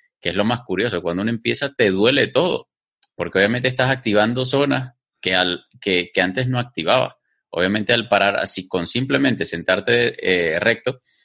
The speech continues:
de repente te empieza a molestar la zona lumbar o la zona abdominal, obviamente porque no estás acostumbrado a, a comprometer esa zona para mantener esa,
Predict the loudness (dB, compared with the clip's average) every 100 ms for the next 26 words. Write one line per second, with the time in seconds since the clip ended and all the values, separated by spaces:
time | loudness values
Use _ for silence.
0 | _ _ 0 0 0 0 0 -2 -2 0
1 | 2 2 2 0 -2 0 0 2 0 -2
2 | -4 -2 -2 -2 -2 2 2 2 0 -2
3 | -4 -4 -4 -2 -2 0 0 2 0 -2
4 | -6 -8 -6 -6 -2 -2 -2 -8 -8 -2
5 | 0 0 -2 _ _ _ _ _ _ 0
6 | 2 2 2 0 0 -2 -2 -2 0 0
7 | 0 -2 -2 0 2 0 -4 _ 0 0
8 | -2 -4 -2 0 0 2 2 2